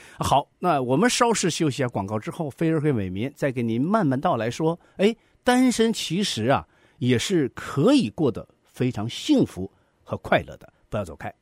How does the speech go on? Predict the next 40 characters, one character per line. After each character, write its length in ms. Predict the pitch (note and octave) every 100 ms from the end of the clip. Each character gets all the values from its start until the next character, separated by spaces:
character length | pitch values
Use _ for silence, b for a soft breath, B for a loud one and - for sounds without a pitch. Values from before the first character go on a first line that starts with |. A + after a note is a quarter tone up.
| -
广 180 | G2+ F2+
告 140 | G2
之 120 | F#2+
后 140 | G2 G2+
见。 160 | D3 -
欢 100 | D#3+
迎 60 | E3
各 80 |
位 100 | D#3+
继 200 | D3 F3
续 80 | C3
回 120 | C3+
到 140 | C3+ A#2+
由 100 | A#2
飞 260 | - C#3+
儿、 220 | C3+ B2+ B2+
江 220 | - C#3+
伟 120 | A2+
民 160 | G#2 C3 -
联 180 | C3+
合 180 | D3 C3+ -
为 100 | C3+
大 140 | B2
家 140 | A#2+ A#2+
主 160 | F#2
持 200 | - G#2
的 340 | G2+ G2 D2 -
《长 180 | - F3+
青 180 | E3 G#3
珠 180 | D4 C4
宝 220 | G#2+ G2
五 220 | - G#2
味 140 | A2
杂 220 | G2 F#2 A2
谈》 140 | G#2+
的 80 | G2+
节 140 | - B2
目 80 |
现 180 | D#3 E3+
场。 240 | C3 A2+